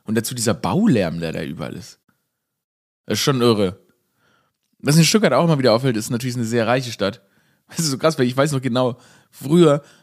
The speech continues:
äh, ich hatte eine Ex-Freundin und die hat Kinder von diesem Porsche-Erben gebabysittet.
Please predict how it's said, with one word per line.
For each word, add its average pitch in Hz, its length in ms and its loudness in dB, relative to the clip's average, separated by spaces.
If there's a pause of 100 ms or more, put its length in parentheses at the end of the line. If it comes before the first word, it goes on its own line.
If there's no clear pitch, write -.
(160)
äh, 101 80 -6
ich 110 120 -2
hatte 139 100 -2
eine 127 120 0
Ex-Freundin 120 400 0
und 117 100 -2
die 117 80 0
hat 110 140 -6
Kinder 139 320 0
von 120 220 -2
diesem 107 220 -2
Porsche-Erben 98 760 0
gebabysittet. 87 880 -6